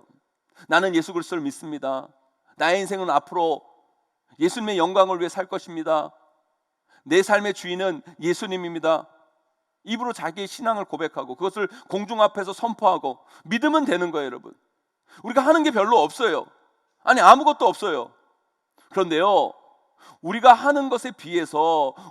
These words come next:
우리에게 주어진 은혜는 엄청 커요. 너무너무 커요. 일단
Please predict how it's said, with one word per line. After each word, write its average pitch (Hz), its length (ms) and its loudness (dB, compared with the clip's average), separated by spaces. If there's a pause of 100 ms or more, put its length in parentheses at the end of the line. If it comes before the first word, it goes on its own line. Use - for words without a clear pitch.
우리에게 254 480 -4
주어진 214 480 -4
은혜는 220 720 -2
엄청 285 420 4
커요. 120 720 -8
너무너무 302 480 6
커요. 139 560 -4 (1200)
일단 180 640 2